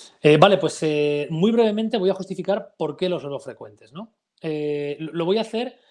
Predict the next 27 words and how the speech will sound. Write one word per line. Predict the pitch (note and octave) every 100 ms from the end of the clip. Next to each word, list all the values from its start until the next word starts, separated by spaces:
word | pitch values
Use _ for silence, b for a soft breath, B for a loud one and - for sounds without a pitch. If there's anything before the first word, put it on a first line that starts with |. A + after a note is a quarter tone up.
| b b _ D#3+
apoyándome | D#3 D3 D3+ F#3+ F#3
en |
los | E3+
principios | D3+ C3 D3 D3
que, | - C#3 C3 B2+
que | D3
hemos | C3 C3+
visto. | A3+ - A2+ _ _ _ _ _ _ _ _ _
Eh, | D#3 D3+ D3 C#3
porque, | C#3 C#3 C3
como | C#3 C#3
decía | B2+ E3+
al |
principio, | F3 - G#3+ E3 C3+ B B B B _ D3
tenemos | - D#3 F3 G3+ E3
ya | F#3 E3
to-, | D#3+
todo | D3 D#3 D#3
esto, | E3+ G3
muchos | F3+ A3 C4
de |
estos | - F#3+
principios | D#3+ F3 D#3 C#3+
ya |
se | C#3
están | - C#3
aplicando, | B2 A#2 B2+ A#2 F3+ C4